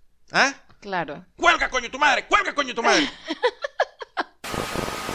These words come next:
Speaker 1: Nos vamos con las recomendaciones y los c-, comentarios.
Speaker 2: Te, te, te,
Speaker 1: Recomendaciones.
Speaker 2: te, ¿te pegaste?
Speaker 1: Comentarios.
Speaker 2: Ay, vale.
Speaker 1: Creo que necesito tomar agua.
Speaker 2: Toma
Speaker 1: Otra
Speaker 2: agua,
Speaker 1: agua.
Speaker 2: pa.
Speaker 1: Ya
Speaker 2: Toma
Speaker 1: estoy
Speaker 2: agua.
Speaker 1: bien, ya estoy bien.
Speaker 2: Ok,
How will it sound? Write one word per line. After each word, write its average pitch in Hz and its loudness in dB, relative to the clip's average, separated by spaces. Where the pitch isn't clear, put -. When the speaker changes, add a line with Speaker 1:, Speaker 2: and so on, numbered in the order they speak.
Speaker 1:
Nos 139 -12
vamos 135 -10
con 160 -6
las 143 -4
recomendaciones 143 -4
y 131 -14
los 131 -10
c-, 147 -10
comentarios. 127 2
Speaker 2:
Te, 214 -10
te, 175 -10
te, 143 -8
Speaker 1:
Recomendaciones. 135 -2
Speaker 2:
te, 104 -2
¿te 226 -8
pegaste? 226 0
Speaker 1:
Comentarios. 127 -2
Speaker 2:
Ay, 233 -14
vale. - -10
Speaker 1:
Creo - -4
que 147 -4
necesito 143 -8
tomar 139 -2
agua. 120 -2
Speaker 2:
Toma 190 -2
Speaker 1:
Otra 214 2
Speaker 2:
agua, 262 4
Speaker 1:
agua. 160 0
Speaker 2:
pa. - -20
Speaker 1:
Ya 151 0
Speaker 2:
Toma 214 -2
Speaker 1:
estoy - -4
Speaker 2:
agua. 214 -6
Speaker 1:
bien, 165 -12
ya 139 -18
estoy - -18
bien. 247 -12
Speaker 2:
Ok, - -18